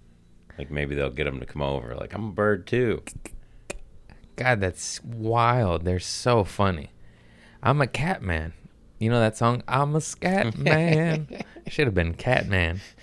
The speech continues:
Speaker 1: <laughs>
Speaker 2: Bee bo bo bo do bo. Bee bo bo bo do bo. "I'm a cat man."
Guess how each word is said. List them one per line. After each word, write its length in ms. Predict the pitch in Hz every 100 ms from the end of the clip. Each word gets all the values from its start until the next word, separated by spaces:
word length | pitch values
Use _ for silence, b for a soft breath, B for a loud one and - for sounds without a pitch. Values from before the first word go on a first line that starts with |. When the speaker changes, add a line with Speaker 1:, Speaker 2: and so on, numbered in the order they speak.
| -
Speaker 1:
<laughs> 280 | 120 -
Speaker 2:
Bee 380 | 139 190 196 202
bo 200 | 175 170
bo 200 | - 190
bo 240 | - 170 151
do 120 | 113
bo. 240 | 123 127 - 143 - b b b 135
Bee 200 | 165 202
bo 200 | 180 165
bo 180 | 170 196
bo 320 | 165 175 170
do 80 | 131
bo. 280 | 139 127 -
"I'm 280 | 127 147 165
a 80 | 180
cat 480 | - 180 190 - -
man." 600 | 139 175 165 175 160